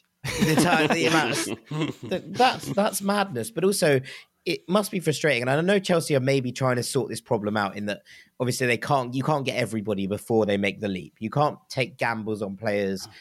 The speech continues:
Speaker 1: every time. But can you go to source? At what point are, are teams gonna start going, "You know what would be more sensible for us is if we stop getting the middleman involved and, and look to sign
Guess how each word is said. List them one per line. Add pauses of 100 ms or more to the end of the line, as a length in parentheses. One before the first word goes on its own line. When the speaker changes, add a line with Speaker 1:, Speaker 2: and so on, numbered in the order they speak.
(160)
Speaker 1:
every
time. (380)
But
can
you
go
to
source? (220)
At
what
point
are,
are
teams
gonna
start (320)
going,
"You
know
what
would
be
more
sensible
for
us (220)
is
if
we
stop
getting
the
middleman
involved
and,
and
look
to
sign